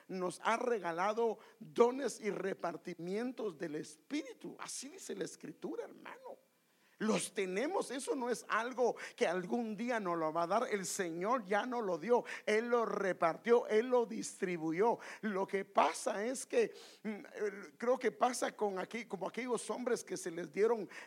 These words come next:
las minas o se les dio los talentos y lo escondieron. Y tal vez hemos escondido lo que el Señor nos ha dado.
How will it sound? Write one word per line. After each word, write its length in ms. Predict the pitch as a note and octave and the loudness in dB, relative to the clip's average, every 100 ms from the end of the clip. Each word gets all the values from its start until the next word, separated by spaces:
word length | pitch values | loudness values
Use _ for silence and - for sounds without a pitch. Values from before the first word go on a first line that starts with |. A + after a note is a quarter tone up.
| - | -4
las 480 | E3 D#3+ D#3 - F3 | 2 2 2 -4 -6
minas 520 | F#3 B3 C#4+ A#3+ - | -4 -2 0 -2 -2
o 80 | F#3+ | -4
se 120 | F3+ | -4
les 280 | E3+ E3+ D#3 | -4 -6 -2
dio 120 | G3+ | 0
los 240 | A3+ A3 - | 2 0 -2
talentos 720 | E3 E3 A#3 D#4 - A3 - - - | -4 -4 -6 -6 -4 -4 -4 -16 -2
y 60 | G#3 | 0
lo 180 | D#3+ | 2
escondieron. 800 | E3+ - E3 D3 D3 E3+ F#3+ C3 - _ _ _ _ _ _ _ _ _ - | -2 -4 -6 -4 -2 0 0 -2 -14 _ _ _ _ _ _ _ _ _ -12
Y 80 | D3+ | 0
tal 260 | E3+ D#3 | 2 2
vez 300 | D3 G3+ - | 2 0 -2
hemos 320 | - G3 E3 - | -8 -8 -8 -12
escondido 680 | - - C#3+ C3+ F#3+ A#3+ G#3+ - - | -14 -10 -10 -8 -6 -8 -10 -16 -12
lo 180 | C#3+ E3 | -8 -8
que 100 | C#3+ | -8
el 80 | B2 | -10
Señor 440 | C#3+ C3+ C#3+ D3 | -10 -8 -8 -8
nos 340 | B2+ D#3+ - - | -10 -12 -18 -16
ha 160 | F3 | -16
dado. 260 | - - | -14 -14